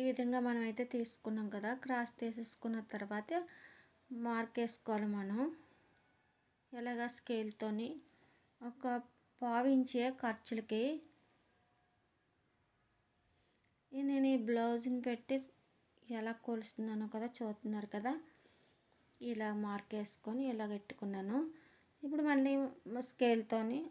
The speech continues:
వాళ్ళ బ్లౌజ్ ఎలా ఉందో మనకు తెలియదు కదా, మనం ఒకసారి కూడా మూడు, మూడు ఇంచీలు వచ్చిందా లోతు అని చూసుకోవాలి కదా.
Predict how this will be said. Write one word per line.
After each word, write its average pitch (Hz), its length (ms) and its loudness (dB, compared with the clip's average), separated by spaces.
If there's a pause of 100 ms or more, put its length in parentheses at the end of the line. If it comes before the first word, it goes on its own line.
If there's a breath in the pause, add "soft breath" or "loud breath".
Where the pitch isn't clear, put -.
(200)
వాళ్ళ 240 340 2
బ్లౌజ్ 233 380 2
ఎలా 220 140 -2 (100)
ఉందో 220 260 -2
మనకు 214 300 -4
తెలియదు 208 340 -2
కదా, 247 180 2 (640 loud breath)
మనం 262 180 4 (100)
ఒకసారి 254 500 0
కూడా 254 180 -2 (120)
మూడు, 247 220 2 (180)
మూడు 254 240 4
ఇంచీలు 254 400 2
వచ్చిందా 240 440 0
లోతు 226 380 -2 (600 soft breath)
అని 240 200 -2
చూసుకోవాలి 226 560 0
కదా. 226 240 0